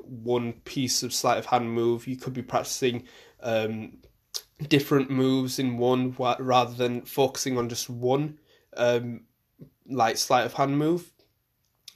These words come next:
I know that's what I've done in the past, 'cause then if you're focusing on different moves, you're not really perfecting just one. You're trying to just get a range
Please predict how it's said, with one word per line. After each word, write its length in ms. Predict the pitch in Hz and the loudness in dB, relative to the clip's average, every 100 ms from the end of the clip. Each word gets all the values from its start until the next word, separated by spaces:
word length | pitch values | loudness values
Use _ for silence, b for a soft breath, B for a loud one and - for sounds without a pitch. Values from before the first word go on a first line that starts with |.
| - | -4
I 100 | 131 | 2
know 140 | 127 | 4
that's 220 | 131 - | 4 2
what 120 | 135 - | 2 4
I've 200 | 127 131 | 4 2
done 140 | 139 | -2
in 80 | 135 | -2
the 60 | |
past, 340 | 135 147 143 - | -2 0 0 -2
'cause 380 | - 123 117 - | -4 -4 -4 -2
then 340 | 120 120 120 B B B B B B - | 0 0 -4 B B B B B B -4
if 200 | 135 147 | 0 4
you're 120 | 135 | 4
focusing 460 | 143 143 - 147 | 6 2 2 0
on 140 | 135 127 | 2 0
different 280 | 127 139 123 | 0 0 2
moves, 300 | 143 135 131 | 2 2 0
you're 60 | |
not 100 | 127 | 0
really 240 | 131 131 131 | 2 0 -2
perfecting 880 | - 120 - - - 151 143 151 | -6 -4 -2 -4 -4 -2 -2 -4
just 260 | 147 127 - | -6 -6 -6
one. 400 | 120 117 139 185 | -2 2 2 0
You're 140 | 156 139 | -4 -4
trying 400 | - 131 123 123 | 0 2 2 0
to 160 | - | -4
just 440 | 127 127 - - - | -4 -4 -4 -8 -6
get 220 | 127 107 | -4 -2
a 100 | 127 | -2
range 640 | 120 113 120 139 170 170 | 0 2 4 4 2 -6